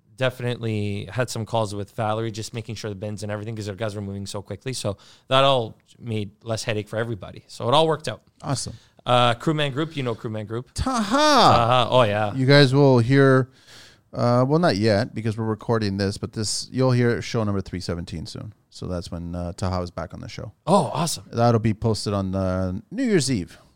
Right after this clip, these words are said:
Speaker 1: Oh, nice.
Speaker 2: So if anybody's listening now, I guess you would have already heard it. I don't know. How do you predict the future here? I don't know, 'cause we're recording now before New Year's Eve, but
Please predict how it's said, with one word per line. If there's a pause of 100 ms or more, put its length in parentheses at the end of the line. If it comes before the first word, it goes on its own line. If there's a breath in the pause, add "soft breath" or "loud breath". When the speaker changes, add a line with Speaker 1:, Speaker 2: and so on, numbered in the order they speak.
(140)
Speaker 1:
Oh,
nice.
Speaker 2:
So
if
anybody's
listening
now,
I
guess
you
would
have
already
heard
it. (340 loud breath)
I
don't
know.
How
do
you
predict
the
future
here?
I
don't
know,
'cause
we're (160)
recording
now
before
New
Year's
Eve,
but